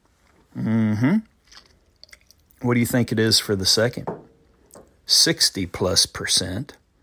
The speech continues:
churched or unchurched. Can you imagine when we get into the third? Oh, yeah.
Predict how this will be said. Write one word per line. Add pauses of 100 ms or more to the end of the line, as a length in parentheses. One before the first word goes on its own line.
(420)
churched
or
unchurched. (640)
Can
you
imagine
when
we
get
into
the
third? (800)
Oh,
yeah.